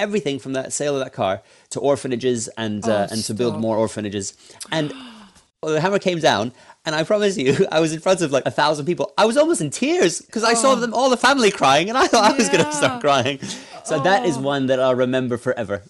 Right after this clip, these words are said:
Speaker 1: Absolutely forever.
Speaker 2: Magical.
Speaker 1: Magical.
Speaker 2: Well, well done. How lovely. And I suppose, I mean, you've been all round the world to do auctions. What was the most, not terrifying, but what was the, well, I suppose it was, was it your first time that you ever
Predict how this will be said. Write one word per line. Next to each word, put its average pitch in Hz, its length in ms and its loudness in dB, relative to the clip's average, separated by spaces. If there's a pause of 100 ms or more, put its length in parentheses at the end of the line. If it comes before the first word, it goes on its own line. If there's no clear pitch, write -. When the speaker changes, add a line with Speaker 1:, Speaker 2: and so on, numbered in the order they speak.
(120)
Speaker 1:
Absolutely 147 400 0
forever. 101 380 -2 (200)
Speaker 2:
Magical. 180 880 -8 (200)
Speaker 1:
Magical. 120 460 0 (480)
Speaker 2:
Well, 196 280 -2
well 196 420 0
done. 170 420 -2
How 202 240 -4
lovely. 185 580 0 (300)
And 240 440 -2 (120)
I 269 80 -2
suppose, 294 500 -2
I 254 60 -2
mean, 262 160 -4
you've 254 100 -4
been 262 240 -2
all 254 240 2
round 202 340 2
the 165 80 -4
world 151 280 4
to - 120 -6
do 131 360 -2 (240)
auctions. 151 580 -4
What 208 180 2
was 220 200 0
the 220 80 -6
most, 196 360 2
not 302 220 -2 (220)
terrifying, 165 640 0
but 175 120 -4
what 202 160 -2
was 220 200 -6
the, 175 340 -2
well, 214 160 -2
I 196 80 -6
suppose 240 320 -2
it 196 80 -2
was, 185 240 -4
was 185 160 -4
it 214 80 -8
your 214 100 0
first - 360 0
time 247 260 -6
that 233 160 -6
you 202 140 -2
ever 185 260 -4